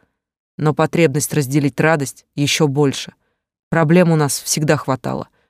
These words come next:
Впереди ещё более сложные времена. Наша последняя вылазка дала понять, что врагов у нас больше, чем мы могли предположить. А учитывая то, что Макс вернулся в семью,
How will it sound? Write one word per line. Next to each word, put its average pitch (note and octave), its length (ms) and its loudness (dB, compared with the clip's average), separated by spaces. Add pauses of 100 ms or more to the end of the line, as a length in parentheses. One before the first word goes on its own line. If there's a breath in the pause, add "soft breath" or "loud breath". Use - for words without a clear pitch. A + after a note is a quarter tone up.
(160)
Впереди E3 300 4
ещё F3 260 2
более D#3 320 4
сложные D3 420 -2
времена. C3+ 480 -2 (400)
Наша D#3 240 0
последняя D#3+ 540 2
вылазка E3 500 0 (280)
дала D#3 260 2
понять, D#3+ 320 0
что - 160 -2
врагов D#3 400 0
у D#3+ 40 0
нас D3+ 200 0
больше, D3+ 340 0
чем C#3+ 200 -4
мы C#3+ 100 0
могли C#3+ 280 0
предположить. C#3 760 -2 (500)
А D#3 140 4
учитывая D3 560 2
то, - 120 -4
что D#3 220 0
Макс D3+ 380 -2 (240)
вернулся D3 500 2
в - 60 -10
семью, D#3+ 440 2